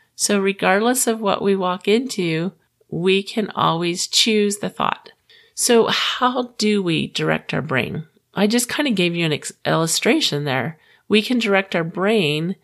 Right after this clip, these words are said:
by creating a new thought. But if you've,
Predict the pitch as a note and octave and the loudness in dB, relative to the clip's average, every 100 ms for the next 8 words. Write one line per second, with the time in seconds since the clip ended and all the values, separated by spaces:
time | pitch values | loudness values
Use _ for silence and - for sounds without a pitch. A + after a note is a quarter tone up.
0 | _ _ _ F3+ E3 D#3 C#3+ C#3 F3 - | _ _ _ -4 0 2 2 0 -2 -6
1 | _ _ - F#3 E3 E3 D3+ D3+ C#3+ - | _ _ -6 0 0 0 -2 -4 -4 -2
2 | D#3+ F#2+ - - - _ _ _ _ G3+ | -2 -2 -4 -12 -14 _ _ _ _ 0
3 | G3+ G#3+ G#3 G#3+ G#3 G3 | 4 2 4 2 2 2